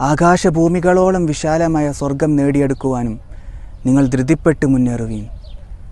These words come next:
ആ സ്വർഗം അള്ളാഹു മുത്തഖീങ്ങൾക്ക് വേണ്ടി ഒരുക്കി വച്ചിരിക്കുന്നു. ഉഇദ്ദത് ലിൽ മുത്തഖീൻ.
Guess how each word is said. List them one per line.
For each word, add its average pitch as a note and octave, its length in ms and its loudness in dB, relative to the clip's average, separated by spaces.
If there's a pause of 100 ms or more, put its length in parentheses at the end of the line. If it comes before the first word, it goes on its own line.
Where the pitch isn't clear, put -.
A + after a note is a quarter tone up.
(140)
ആ B2 100 -2
സ്വർഗം C3 420 0 (580)
അള്ളാഹു E3 320 6
മുത്തഖീങ്ങൾക്ക് G3+ 800 4
വേണ്ടി F3 200 4
ഒരുക്കി D3 320 0
വച്ചിരിക്കുന്നു. B2 560 -2 (520)
ഉഇദ്ദത് C#3+ 560 2
ലിൽ C3+ 180 0
മുത്തഖീൻ. A#2+ 560 -4